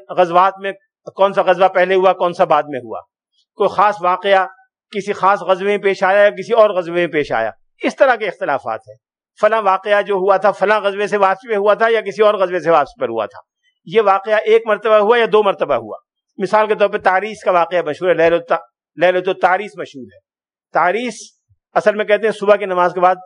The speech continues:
سو جانے کو، صبح کی نماز کے بعد سو جانے کو عربی میں تاریس کہتے ہیں۔ ایک مرتبہ رسول اللہ صلی اللہ علیہ وسلم کہیں سفر سے واپس تشریف لا رہے تھے اور لمبا سفر تھا، تھکے ہوئے تھے، تو حضرت بلال کو حضور نے کہا کہ تم جاگتے رہنا اور فجر کے وقت ہمیں اٹھا دینا،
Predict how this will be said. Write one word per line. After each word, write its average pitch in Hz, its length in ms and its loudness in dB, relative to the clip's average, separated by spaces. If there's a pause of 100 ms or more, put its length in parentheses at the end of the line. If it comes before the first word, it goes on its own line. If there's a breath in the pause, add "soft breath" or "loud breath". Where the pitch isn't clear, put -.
(100)
سو 175 100 -4
جانے 127 260 2
کو، - 120 -20 (840)
صبح 185 280 2
کی 208 120 -4
نماز 185 320 0
کے 196 60 -6
بعد 196 160 4
سو 196 200 -6
جانے 180 260 0
کو 190 120 0
عربی 175 140 0
میں 180 100 0
تاریس 165 380 -2
کہتے 123 340 -6
ہیں۔ 147 60 -14 (400)
ایک 185 160 -2
مرتبہ 196 320 0
رسول 185 260 -4
اللہ 196 160 2
صلی 190 120 -6
اللہ 175 60 0
علیہ 175 160 -2
وسلم 190 200 -2
کہیں 180 220 0
سفر 175 260 -2
سے 175 100 -4
واپس 165 260 2
تشریف 156 280 -6
لا 131 160 0
رہے 120 120 -2
تھے 143 140 -10 (580)
اور 180 160 4 (260)
لمبا 220 240 2
سفر 208 200 -2
تھا، 208 160 0
تھکے 190 280 -2
ہوئے 220 220 2
تھے، 190 160 -4 (600)
تو 208 100 4
حضرت 190 200 0
بلال 185 420 0 (200)
کو 190 140 -2
حضور 185 180 -2
نے 196 120 0
کہا 190 160 2
کہ 190 100 -8
تم 190 220 -10
جاگتے 175 340 0
رہنا 175 260 0
اور 190 140 2
فجر 170 240 0
کے 175 80 -8
وقت 165 160 -2
ہمیں 170 140 -2
اٹھا 139 220 -2
دینا، 117 200 -8